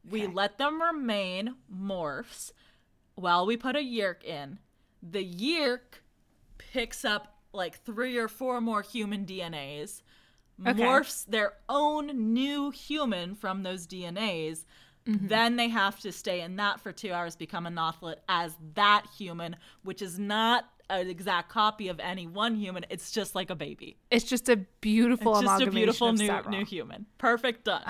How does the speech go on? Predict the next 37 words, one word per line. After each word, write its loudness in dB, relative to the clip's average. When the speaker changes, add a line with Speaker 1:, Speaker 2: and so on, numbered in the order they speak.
Speaker 2:
Okay. -14
But 6
then 4
are 8
the -2
Yeerks 0
allowed 6
to 0
make -4
children -2
in -2
their -2
human -2
bodies? -8
Speaker 1:
Yeah, 2
fuck 2
yeah, 6
why 4
not? 2
Speaker 2:
All -4
right, -8
then. -10
Speaker 1:
<laughs> -12
Speaker 2:
There's, -4
that's -2
a -4
lot -2
of -10
new 0
humans. -8
Speaker 1:
And -6
then 0
we 0
go 2
into -2
space. -8
<laughs> -20